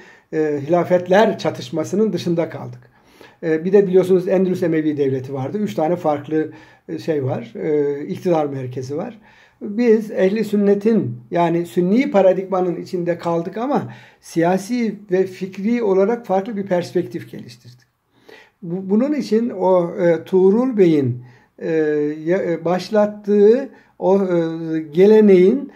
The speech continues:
ben aslında felsefi olarak, bu kadar bilginin özeti bu, felsefi olarak Farabi'nin sistemi üzerine kurulduğunu düşünüyorum. Çünkü Farabi, e, nübüvvet felsefesini, Peygamber Efendimizin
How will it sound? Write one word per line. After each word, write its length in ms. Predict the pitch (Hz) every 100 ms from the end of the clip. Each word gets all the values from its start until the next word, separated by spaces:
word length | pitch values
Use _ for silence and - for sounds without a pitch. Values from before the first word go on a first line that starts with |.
| _
ben 180 | 196 208
aslında 480 | 202 190 196 180 220
felsefi 520 | 214 170 170 190 226
olarak, 460 | 220 151 127 - -
bu 60 |
kadar 400 | - 170 156 147
bilginin 320 | 160 156 151 156
özeti 420 | 156 156 160 165
bu, 120 | 220
felsefi 540 | - 170 170 185 208
olarak 400 | 185 147 147 220 214 - - _ _
Farabi'nin 580 | 208 233 247 226 220
sistemi 400 | 214 - - 214
üzerine 340 | 208 190 185 185
kurulduğunu 720 | 175 170 156 156 147 147 170
düşünüyorum. 520 | 127 131 127 104 170
Çünkü 300 | 220 240 202
Farabi, 560 | 190 190 233 247 175 123 123 - _ _ - _ _ -
e, 420 | 180 170 160 165 160
nübüvvet 440 | 170 202 220 262 269
felsefesini, 760 | 160 139 147 - 127 - 120 120 - _ _
Peygamber 460 | - 190 208 226 226
Efendimizin 880 | 196 185 202 190 196 185 233 208